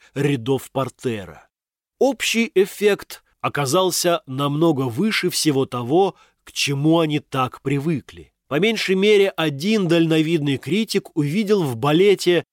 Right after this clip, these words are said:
триумф искусства, в котором соединились музыка, танец и живопись. И вскоре «Спящая красавица» уже пользовалась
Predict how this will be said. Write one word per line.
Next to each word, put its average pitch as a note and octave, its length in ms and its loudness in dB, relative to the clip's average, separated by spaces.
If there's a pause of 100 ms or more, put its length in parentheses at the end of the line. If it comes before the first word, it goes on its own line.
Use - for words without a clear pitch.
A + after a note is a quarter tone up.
(160)
триумф F#3+ 720 2
искусства, F3+ 1040 0 (180)
в - 120 -20
котором D#3+ 400 2
соединились D3+ 760 0
музыка, F#3+ 640 0
танец D#3 720 -2
и D#3 140 -2
живопись. C#3 840 0 (320)
И D3 200 -4
вскоре E3+ 920 -2 (300)
«Спящая G3 720 -2
красавица» D3+ 680 0
уже B2+ 200 -4
пользовалась D#3+ 760 2